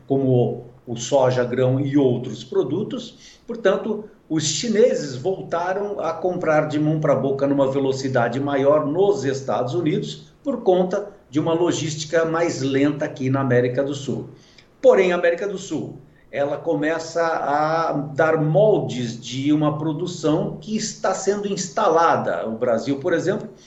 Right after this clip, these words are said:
está plantando aí, nesse momento, ao redor de vinte, vinte e um por cento da sua futura produção, há quem diz, divulgue no campo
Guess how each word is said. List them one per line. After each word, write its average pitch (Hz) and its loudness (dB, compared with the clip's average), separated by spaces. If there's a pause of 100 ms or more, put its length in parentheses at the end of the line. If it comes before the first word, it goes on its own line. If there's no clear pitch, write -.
(320)
está 143 -2
plantando 156 2
aí, 147 2
nesse 135 -4
momento, 131 0
ao - 2
redor 135 2
de 127 -2
vinte, 151 -6
vinte 135 -4
e 143 2
um 131 0
por 123 -6
cento 127 -2 (340)
da 120 2
sua 104 0
futura 151 0 (240)
produção, 165 0 (500)
há 117 -4
quem 131 0
diz, 123 -4
divulgue 127 2
no 127 4
campo 113 -2